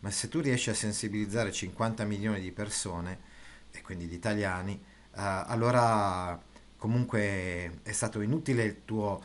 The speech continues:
la tua strage, anzi è stata controproducente, perché quella strage, la strage appunto del millenovecentonovantadue, ha visto poi un fiorire, un'esplosione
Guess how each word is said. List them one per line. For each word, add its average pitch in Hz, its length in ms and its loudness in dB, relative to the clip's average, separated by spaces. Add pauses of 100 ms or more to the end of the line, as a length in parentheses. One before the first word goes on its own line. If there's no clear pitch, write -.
(160)
la 101 100 -6
tua 113 120 0
strage, 98 600 4
anzi 110 480 0 (420)
è - 100 -8
stata 113 260 -2
controproducente, 110 1040 0
perché 92 260 -8
quella 113 180 -2
strage, 85 540 -4
la 85 80 -6
strage 95 420 -4
appunto 90 360 -8
del 80 240 -6 (280)
millenovecentonovantadue, 101 1300 0
ha 98 100 -6
visto 107 260 -4
poi 107 160 -4
un 104 100 -2
fiorire, 113 480 0
un'esplosione 110 960 0